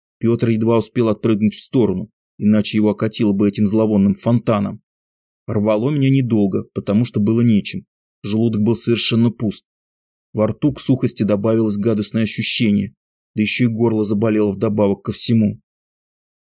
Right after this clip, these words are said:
«Пётр Алексеевич, что с вами?» Сусанин наконец сообразил, на каком он свете, и бросился ко мне, на ходу доставая из небольшой сумки, которую я даже не замечал, пока мы сюда шли,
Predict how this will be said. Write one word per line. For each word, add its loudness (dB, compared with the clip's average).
«Пётр 2
Алексеевич, 0
что -2
с -6
вами?» -2
Сусанин 0
наконец 0
сообразил, 0
на 2
каком 0
он 2
свете, -2
и -2
бросился -2
ко 0
мне, 2
на 0
ходу -4
доставая 0
из -2
небольшой 0
сумки, -2
которую 0
я 2
даже 0
не 4
замечал, 0
пока -2
мы 4
сюда -2
шли, -2